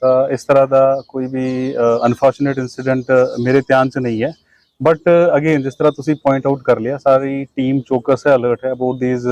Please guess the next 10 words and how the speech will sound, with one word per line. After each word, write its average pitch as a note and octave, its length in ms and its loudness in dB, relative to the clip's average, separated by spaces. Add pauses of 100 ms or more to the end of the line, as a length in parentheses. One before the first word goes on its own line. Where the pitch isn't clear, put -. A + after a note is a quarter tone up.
(240)
incidents B2 500 -4
and C3 100 -2
ਜਿੱਥੇ D#3 400 2
ਇਸ D3 160 -4
ਤਰ੍ਹਾਂ C#3 280 4 (440)
ਦਾ C#3 60 0
ਕੋਈ C#3+ 240 2
ਇਨਸੀਡੈਂਟ C#3+ 360 0 (100)
ਹੁੰਦਾ B2 260 2
ਹੈ C#3 240 2